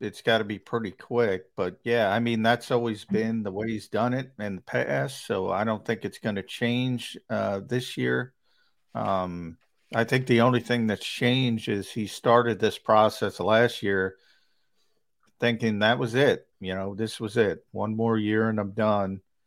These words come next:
And now he had so much fun and, and so much success that, you know, that's the part he's wavering on. Um, and, and that's difficult, you know. We saw what happened with Tom Brady. He got divorced over that.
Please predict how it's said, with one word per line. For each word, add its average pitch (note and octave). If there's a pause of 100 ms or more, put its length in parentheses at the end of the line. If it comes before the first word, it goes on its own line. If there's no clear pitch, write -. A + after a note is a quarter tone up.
(460)
And G2
now G#2
he G2+
had G2+
so G#2+
much G2+ (100)
fun G2+
and, E2+
and E2+
so A2
much G2+
success F#2+ (120)
that, F2 (1080)
you G2+
know, F2+
that's G#2+
the A2
part G2
he's E2+
wavering F2+
on. C#2 (280)
Um, D#2 (320)
and, E3
and A3
that's C#4+
difficult, D#4+
you A2
know. A2+ (640)
We A3
saw G#3+
what A#2
happened G#2
with F2+
Tom F2+
Brady. E2
He A#2
got D#3+
divorced E3+
over F#2
that. C2+